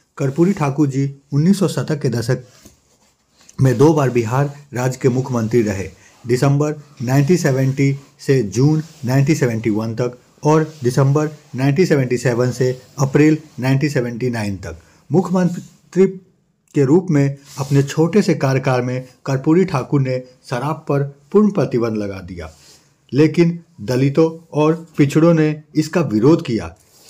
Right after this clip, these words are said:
जिनका रोजगार ताड़ी का व्यापार था। इसके बाद उन्हें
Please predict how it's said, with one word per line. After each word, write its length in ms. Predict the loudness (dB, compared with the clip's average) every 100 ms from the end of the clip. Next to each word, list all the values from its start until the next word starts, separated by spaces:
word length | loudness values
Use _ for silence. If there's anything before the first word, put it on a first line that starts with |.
| _ -16 -16 -20 -20 _ -2
जिनका 560 | 0 2 0 0 -4 _
रोजगार 440 | 2 4 2 -2 -2
ताड़ी 520 | -8 _ -4 0 2
का 100 | 2
व्यापार 400 | 0 -2 -2 -2
था। 300 | -4 -12 -10
इसके 240 | -10 -4 -2
बाद 220 | 0 -2
उन्हें 380 | 0 2 2